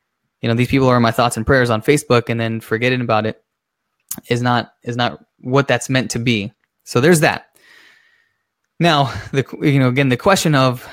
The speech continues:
the legitimacy of their, their, you know, arguments, uh, and whether or not that should be joined to their experience or, or separated from their experience, I think it's, like you said, um, it depends, right? You know,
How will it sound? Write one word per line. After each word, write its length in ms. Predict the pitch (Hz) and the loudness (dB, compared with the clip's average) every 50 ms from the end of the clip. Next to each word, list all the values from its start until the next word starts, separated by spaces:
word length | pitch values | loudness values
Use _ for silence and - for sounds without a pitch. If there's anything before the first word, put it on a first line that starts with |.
| - - - _ _ _ _ _ | -20 -20 -20 _ _ _ _ _
the 80 | 127 | -6
legitimacy 720 | 120 117 120 120 123 151 180 202 185 156 131 - - 123 | -2 -2 -2 0 2 2 2 2 2 0 0 -2 -2 -2
of 160 | 120 117 113 120 | -2 -2 -2 -2
their, 340 | 117 110 110 110 110 - _ _ _ _ _ _ _ _ - | -2 -2 -2 -4 -6 -10 _ _ _ _ _ _ _ _ -8
their, 280 | 113 113 110 110 - - - - - _ _ _ - - - | -6 -4 -4 -6 -8 -14 -20 -20 -20 _ _ _ -18 -12 -10
you 60 | 120 | -8
know, 300 | 110 107 107 - - _ _ _ _ _ | -6 -6 -6 -8 -10 _ _ _ _ _
arguments, 680 | 117 143 185 180 151 135 127 120 117 117 - - - - _ _ _ _ _ _ _ _ _ - | 2 2 2 4 4 2 2 2 2 0 -4 -8 -10 -14 _ _ _ _ _ _ _ _ _ -10
uh, 240 | 123 113 110 107 110 127 _ - - _ _ _ | -8 -8 -8 -8 -10 -12 _ -20 -20 _ _ _
and 200 | 123 123 120 120 | -8 -6 -2 0
whether 260 | 135 143 143 135 131 | 0 2 2 2 2
or 60 | 131 127 | 2 2
not 240 | 127 127 127 - | 2 0 0 0
that 160 | 123 123 - - | 0 0 -2 -2
should 180 | - 127 120 | -6 -6 -2
be 180 | 127 120 120 117 | 0 0 0 0
joined 520 | 127 120 - 123 123 127 123 123 120 123 - - - _ _ _ _ | -2 -2 -2 0 0 0 0 -2 -2 -6 -10 -16 -20 _ _ _ _
to 160 | - - 131 | -10 -6 -4
their 140 | 120 120 117 | 0 0 0
experience 500 | 110 - - - 123 120 120 120 120 - | 0 -2 -4 -4 -2 -2 -2 -2 -4 -4
or, 220 | 113 113 110 - | -2 -2 -2 -2
or 160 | - 110 107 107 | -4 -6 -8 -6
separated 480 | - - - - - 123 113 110 110 | -4 -4 -2 0 2 2 2 2 0
from 100 | - 113 | -4 -6
their 100 | 113 107 | -6 -6
experience, 380 | 110 - - 113 110 107 - - _ _ _ _ _ _ _ _ _ _ - | -8 -8 -6 -6 -6 -6 -8 -12 _ _ _ _ _ _ _ _ _ _ -6
I 60 | - 120 | -6 -2
think 240 | - 160 156 143 | 0 0 2 2
it's, 260 | 147 135 143 - - - | 0 0 -2 -4 -6 -2
like 220 | 131 127 123 - | -2 -2 0 2
you 100 | 151 151 | 2 0
said, 460 | 143 - 127 117 113 120 131 131 139 - _ _ _ _ _ - | 2 2 2 2 2 2 -2 -6 -10 -14 _ _ _ _ _ -6
um, 320 | - 117 113 110 107 107 | -4 -2 -2 -2 -2 -4
it 100 | - 113 | -4 -4
depends, 520 | 110 110 - 147 156 135 113 107 104 - 113 | -2 0 0 2 2 2 0 -2 -6 -4 -2
right? 240 | 113 110 113 - - | -2 -2 -2 -2 -4
You 100 | 127 113 | -6 -6
know, 300 | 113 113 110 110 110 | -6 -4 -4 -6 -6